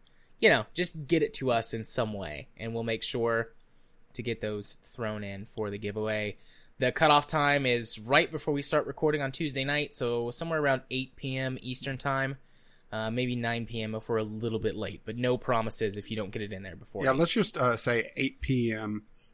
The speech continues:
Speaker 2: Tuesday, October twenty-third, uh, for the cutoff.
Speaker 1: Sounds
Speaker 2: Uh,
Speaker 1: great.
Speaker 2: and that's Eastern time, or Freedom time, if you're on our Discord.
Speaker 1: Indeed. Freedom!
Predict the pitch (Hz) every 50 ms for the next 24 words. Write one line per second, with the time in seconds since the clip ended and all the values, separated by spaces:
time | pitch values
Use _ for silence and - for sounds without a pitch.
0 | - - - - - 156 147 127 - 139 135 127 127 127 131 127 120 - - 113
1 | - - - - 127 127 127 120 - - 120 120 113 107 - 107 101 101 104 104
2 | 107 104 101 - - 220 - - - - - - - - - - - - - -
3 | - - - - - - 101 95 95 - - 107 101 101 98 92 92 90 - 101
4 | 92 87 82 80 85 - - - - - - - - - - - - - - -
5 | - _ - _ _ _ - _ _ - - - - - - - - 135 117 110
6 | - - 107 101 87 127 120 120 120 113 - - - - 135 120 - - 123 110
7 | 104 - 95 - - - - - - 113 104 - - 190 151 107 95 87 - 92
8 | 82 - - - _ _ _ _ - - 123 113 92 - 101 101 92 - 98 98
9 | 92 90 87 - - - - - 85 69 - - - - - - - - _ -
10 | - - - - _ - - - - - _ - 120 113 107 104 98 92 92 110
11 | - - - 294 349 415 415 370 349 349 359 349 349 349 339 339 311 254 190